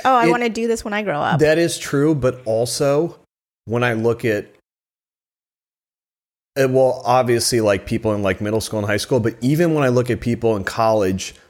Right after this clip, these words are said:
Speaker 2: like, later in college, they seem like babies to me now.
Speaker 1: Yeah.
Speaker 2: And I'm in my early thirties, which is very weird 'cause I, it wasn't that long ago that I was that age. But, like, when I look at, even when I look at, like, people who are,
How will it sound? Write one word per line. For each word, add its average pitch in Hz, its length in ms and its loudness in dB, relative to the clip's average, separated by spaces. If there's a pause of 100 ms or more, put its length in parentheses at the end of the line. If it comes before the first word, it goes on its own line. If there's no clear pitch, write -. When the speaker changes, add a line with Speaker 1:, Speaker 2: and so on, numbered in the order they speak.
(260)
Speaker 2:
like, 98 260 2
later 110 640 0
in 95 140 -2
college, 87 720 0
they 101 120 2
seem 107 320 0
like 90 280 -2
babies 87 380 -2
to - 80 -10
me 85 100 -6
now. 76 320 -8 (180)
Speaker 1:
Yeah. 208 160 2
Speaker 2:
And 113 100 -2
I'm 110 220 0
in 104 140 -2
my 104 120 2
early 101 280 2
thirties, 92 360 -4
which 110 140 -4
is 107 120 0
very 107 340 2
weird 92 420 -2
'cause 104 140 -4
I, 104 100 0
it 101 240 -2
wasn't 101 240 -2
that 98 80 -4
long 95 240 -4
ago 85 300 -4 (800)
that 95 80 -2
I 92 100 2
was 92 140 -4
that 90 200 -2
age. 85 380 -6
But, 107 140 0
like, 104 180 0
when 110 100 -2
I 104 80 -2
look 107 240 -2
at, 110 160 0
even 165 220 2
when 196 120 2
I 170 80 2
look 135 220 -2
at, 123 120 -2
like, 95 280 -4 (800)
people 147 380 2
who 123 180 -2
are, 98 360 0